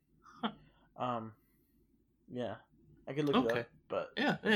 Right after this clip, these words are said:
Speaker 1: eh,
Speaker 2: we would
Speaker 1: we'll,
Speaker 2: just
Speaker 1: we'll
Speaker 2: be
Speaker 1: wait,
Speaker 2: spoiling
Speaker 1: yeah.
Speaker 2: for the future.
Speaker 1: Yeah, exactly.
Speaker 2: Yeah.
Speaker 1: Liquid stone. That sounds good to me.
Speaker 2: Yeah. So next we have, uh, Gordon and Lincoln talking about the liquid stone,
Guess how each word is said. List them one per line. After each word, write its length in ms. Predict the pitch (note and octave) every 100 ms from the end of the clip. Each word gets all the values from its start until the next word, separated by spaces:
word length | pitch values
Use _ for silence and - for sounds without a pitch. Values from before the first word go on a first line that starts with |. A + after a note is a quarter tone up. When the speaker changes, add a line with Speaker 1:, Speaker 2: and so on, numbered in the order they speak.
| G3
Speaker 1:
eh, 400 | G3+ F#3 D#3 C#3+
Speaker 2:
we 120 | C#3+
would 80 | C#3+
Speaker 1:
we'll, 100 | E3+
Speaker 2:
just 100 | C#3
Speaker 1:
we'll 120 | G3
Speaker 2:
be 40 | C#3+
Speaker 1:
wait, 80 | A#2+
Speaker 2:
spoiling 140 | A#2 A#2
Speaker 1:
yeah. 80 | A#2
Speaker 2:
for 40 |
the 60 | A2
future. 340 | A2+ G#2 A2+ - - - _
Speaker 1:
Yeah, 220 | - F#3+ B2
exactly. 360 | A2 B2 A2+ C3
Speaker 2:
Yeah. 60 |
Speaker 1:
Liquid 300 | A#3 B3 C#3+
stone. 300 | - C3 G#2+ D3
That 160 | G3+
sounds 260 | F#3+ C#3 A#2
good 180 | A#2 G2+
to 60 | G2+
me. 160 | A2 - _
Speaker 2:
Yeah. 100 | - - -
So 120 | - G3+
next 240 | G#3+ -
we 100 | A#3+
have, 500 | G#3 G#3+ F#3+ F3 C#3 E3+
uh, 320 | D3+ C3+ - - C#3+
Gordon 360 | F3 F3 F3+ F3+
and 120 | D3
Lincoln 320 | C#3 C#3 D#3
talking 640 | D3+ C3+ - C3+ C3 C3 C3 -
about 500 | C3 B2 B2 A#2+ G#2+
the 100 | C3
liquid 300 | B2+ - C3+
stone, 380 | - A2+ G#2+